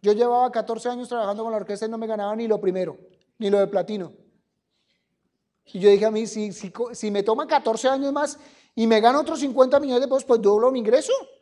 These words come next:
¿Qué es lo que, qué? Yo les decía que hay tres cosas importantes. La primera es trabajar.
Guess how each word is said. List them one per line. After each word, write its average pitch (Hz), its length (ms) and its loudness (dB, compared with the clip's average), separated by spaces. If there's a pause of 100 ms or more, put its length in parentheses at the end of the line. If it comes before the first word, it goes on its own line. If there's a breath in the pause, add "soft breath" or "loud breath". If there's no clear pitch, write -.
(920)
¿Qué 330 140 6
es 359 40 6
lo 359 80 6
que, 349 260 0
qué? - 280 -12
Yo 277 100 4
les 311 140 8
decía 269 240 2
que 277 80 4
hay 277 80 2
tres 294 160 2
cosas 277 200 0
importantes. 202 440 0
La 180 100 4
primera 202 220 2
es 294 80 0
trabajar. 233 580 4